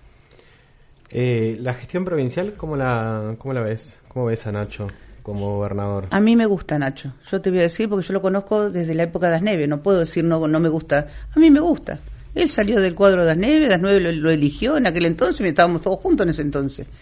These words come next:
Speaker 2: Eh, lo eligió como los jóvenes brillantes. Este chico tiene un poder importante, lo que tiene que,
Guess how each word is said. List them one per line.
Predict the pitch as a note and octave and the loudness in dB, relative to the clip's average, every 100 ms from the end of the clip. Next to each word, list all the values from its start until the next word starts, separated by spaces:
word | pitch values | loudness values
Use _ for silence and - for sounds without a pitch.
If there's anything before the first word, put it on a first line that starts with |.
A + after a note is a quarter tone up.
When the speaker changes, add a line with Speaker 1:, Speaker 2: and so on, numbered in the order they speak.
| - - - - | -20 -18 -12 0
Speaker 2:
Eh, | F3 | 2
lo | E3+ | 2
eligió | F3 E3 A3 | 0 0 -2
como | A#3 G3 | 0 0
los | E3+ | -2
jóvenes | E3+ A#3+ G#3 | -2 -2 -2
brillantes. | F#3 E3+ C4 G3+ - D#3 - - - | -2 -4 -2 -2 -4 -10 -10 -14 -14
Este | - E3 | -8 -6
chico | G#3+ G#3+ C4+ | -4 -4 0
tiene | C#4+ G#3 | 2 2
un | F3 D#3 D3+ | 0 0 -2
poder | E3+ F3 | 0 2
importante, | E3+ D3+ D3+ D3+ D3+ D3+ C4 F#3+ D3 - - _ - | 2 2 2 0 0 0 0 0 -4 -10 -20 _ -4
lo | D3 | -2
que | D3+ | 0
tiene | F#3 G3 | 0 0
que, | G3 F#3 F3 E3+ D#3+ - - - | 2 2 2 0 0 -2 -6 -8